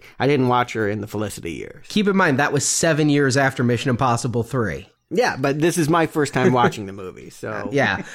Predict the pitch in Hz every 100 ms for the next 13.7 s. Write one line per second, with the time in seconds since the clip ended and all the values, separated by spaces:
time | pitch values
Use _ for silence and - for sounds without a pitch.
0 | - 214 240 233 226 202 190 - - -
1 | 170 190 - 190 185 - 165 160 156 151
2 | 156 139 131 127 120 147 143 139 131 123
3 | - 139 120 117 107 - 113 107 87 -
4 | 120 - - 214 226 214 196 175 - 151
5 | 131 - - 175 214 269 - - - -
6 | - - 139 - - 165 - 180 170 175
7 | 190 185 - - _ - 180 165 165 147
8 | - 156 156 156 147 143 156 151 131 123
9 | 123 156 156 131 113 131 165 190 190 196
10 | 233 220 208 196 185 165 180 214 151 117
11 | 143 135 135 131 135 135 135 - 151 147
12 | 139 - 147 151 160 135 - 185 185 -
13 | 214 220 220 226 226 233 240